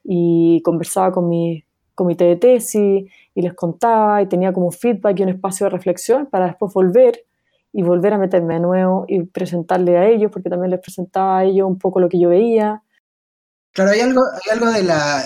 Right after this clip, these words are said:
Speaker 2: investigación etnográfica, eh, que muchas veces cuando uno está adentro, es, eh, a veces es difícil pensar. Uno está a-, adentro de las situaciones y a veces la distancia ayuda.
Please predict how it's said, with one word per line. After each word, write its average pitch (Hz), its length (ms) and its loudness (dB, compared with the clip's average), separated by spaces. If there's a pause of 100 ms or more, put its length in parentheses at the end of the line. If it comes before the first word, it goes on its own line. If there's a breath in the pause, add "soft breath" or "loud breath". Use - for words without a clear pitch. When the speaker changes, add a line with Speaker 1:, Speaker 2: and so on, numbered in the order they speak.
(100)
Speaker 2:
investigación 135 640 -4
etnográfica, 170 1040 -2 (120)
eh, - 520 -10 (200)
que 120 440 -4 (140)
muchas 165 280 0
veces 180 180 0
cuando 143 260 2
uno 185 160 6
está 190 460 0 (480 loud breath)
adentro, 214 880 0 (520)
es, - 360 -6
eh, 151 180 -2
a 143 80 -2
veces 165 280 -2
es 180 100 2
difícil 175 440 0
pensar. 117 520 -2
Uno 151 140 2
está 147 920 0
a-, - 60 -16 (440 soft breath)
adentro 160 460 0
de 143 60 0
las 131 140 -2
situaciones 180 1000 -2
y 120 220 -2
a 117 60 -2
veces 143 280 -2
la 131 80 -2
distancia 151 560 -4
ayuda. 123 580 -2